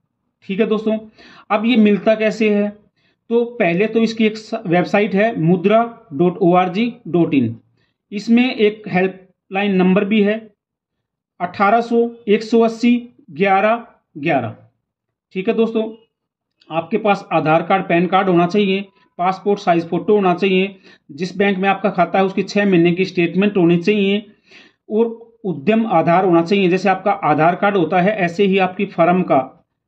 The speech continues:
एक उद्यम आधार बनता है, आधे घंटे में बन जाता है ऑनलाइन, कोई विशेष बड़ी कोई चीज़ नहीं है। एक प्रोजेक्ट रिपोर्ट होनी चाहिए, उसमें सीए,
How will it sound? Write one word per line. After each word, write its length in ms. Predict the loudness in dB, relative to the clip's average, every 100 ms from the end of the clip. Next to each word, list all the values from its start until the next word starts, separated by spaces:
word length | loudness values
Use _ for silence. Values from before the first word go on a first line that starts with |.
| -10
एक 180 | -10 -10 _ _ _ _
उद्यम 440 | -12 -6 0 0 0
आधार 360 | 0 2 2
बनता 280 | 2 -2 -2
है, 240 | -6 -8 -10 -6
आधे 240 | -2 0
घंटे 240 | 0 0 0
में 80 | 0
बन 140 | 0
जाता 200 | -2 -2
है 140 | -2
ऑनलाइन, 380 | 0 2 2 0
कोई 220 | -2 -2
विशेष 460 | -2 -2 -2 -2 -6 _ _ _
बड़ी 300 | -10 -6 -4
कोई 200 | -4 -4
चीज़ 200 | -2 0
नहीं 240 | 0 0 -2
है। 200 | -4 -10 -20 -20 -6
एक 220 | -4 -2
प्रोजेक्ट 440 | 0 2 0 -2 -4
रिपोर्ट 340 | -2 0 2
होनी 180 | 2 2
चाहिए, 340 | 2 0 0 -6 -20 _ _
उसमें 500 | -12 -2 0 0 -2 -8
सीए, 760 | -8 0 2 4 2 0 -6